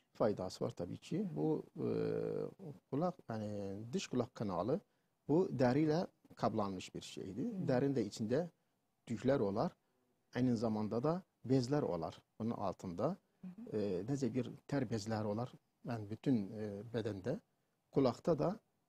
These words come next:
Speaker 1: bir özellikçe yapılı bir ter bezleri var. Bunlara yağın sibeş yazgılan diyorlar özüne. Yani yağ,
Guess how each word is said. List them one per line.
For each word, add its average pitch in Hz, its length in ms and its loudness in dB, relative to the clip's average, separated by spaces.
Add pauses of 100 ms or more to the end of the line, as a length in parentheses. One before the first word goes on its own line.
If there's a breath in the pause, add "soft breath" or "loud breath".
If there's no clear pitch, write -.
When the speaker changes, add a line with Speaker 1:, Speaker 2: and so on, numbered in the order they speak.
Speaker 1:
bir 170 200 4 (180)
özellikçe 131 540 4
yapılı 120 460 4
bir 175 240 0 (440)
ter 135 240 6
bezleri 107 360 2
var. 143 220 2
Bunlara 165 380 0 (520)
yağın 139 580 0
sibeş 127 460 0
yazgılan 101 400 -2
diyorlar 104 260 -2
özüne. 110 400 -2
Yani 143 280 -4
yağ, 143 100 -4